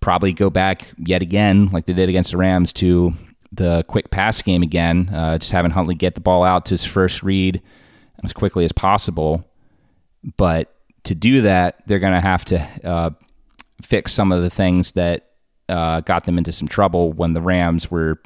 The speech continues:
pretty much expecting that that's what the Ravens were going to do. I think another part that'll be interesting with the offense, um, one of the more surprising aspects of the game against the Steelers, uh, a couple weeks ago was that early in the game, the Ravens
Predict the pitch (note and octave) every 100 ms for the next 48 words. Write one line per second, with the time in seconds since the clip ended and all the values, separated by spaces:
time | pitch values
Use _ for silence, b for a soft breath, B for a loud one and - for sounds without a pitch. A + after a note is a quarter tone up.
0 | _ _ _ - A2 F#2+ E2 - - -
1 | F#2+ - F2 D#2+ D#2+ F#2 E2+ D#2+ - -
2 | E2 E2 D#2 D#2+ D#2 D#2+ D2+ C#2+ E2+ E2
3 | - _ _ _ D3+ D3+ A#2 A#2+ B2+ A2
4 | G#2 G#2 F#2+ F#2 G2 G#2+ - F#2+ F2 F#2
5 | F2 G2 - F#2 F2 - - F#2 E2+ E2+
6 | E2 - _ _ - C#3+ F#3 A2+ A2 -
7 | - A2+ C#3 G2+ F#2 F#2 - F#2 - F2+
8 | E2+ F#2 F#2+ F2 F2+ - F#2+ - G2 G2
9 | F2+ F2 - - - _ _ - E2 E2+
10 | E2 - - G2 E2+ A2+ - E2 E2 E2
11 | D#2 F2 E2 E2 - - b b b b
12 | b F2+ E2+ - A#2 D3+ B2 G2 E2+ A#2
13 | B2 F2 G2 D#3 C3 - -